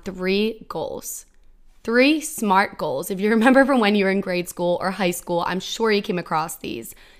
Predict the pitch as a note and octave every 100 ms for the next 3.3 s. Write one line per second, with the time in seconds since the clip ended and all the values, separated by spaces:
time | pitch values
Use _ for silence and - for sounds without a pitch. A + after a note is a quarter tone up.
0 | _ - - A3 A3+ B3 B3 - - D#3
1 | - - - _ _ _ _ _ _ -
2 | G#3 G#3 G#3+ G#3 - - G3 - G3 F3+
3 | C#4+ F#4+ -